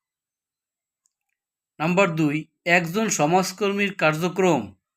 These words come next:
সমাজকর্মের লক্ষ্য উদ্দেশ্যের সাথে সঙ্গতিপূর্ণ মূল্যায়ন করো। নাম্বার তিন,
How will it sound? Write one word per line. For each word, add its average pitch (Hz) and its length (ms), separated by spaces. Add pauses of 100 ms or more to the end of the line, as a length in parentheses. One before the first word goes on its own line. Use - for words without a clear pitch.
(420)
সমাজকর্মের 180 760
লক্ষ্য 180 460
উদ্দেশ্যের 185 560
সাথে 180 460 (100)
সঙ্গতিপূর্ণ 175 1160 (200)
মূল্যায়ন 156 500
করো। 117 340 (1120)
নাম্বার 185 380 (100)
তিন, 165 400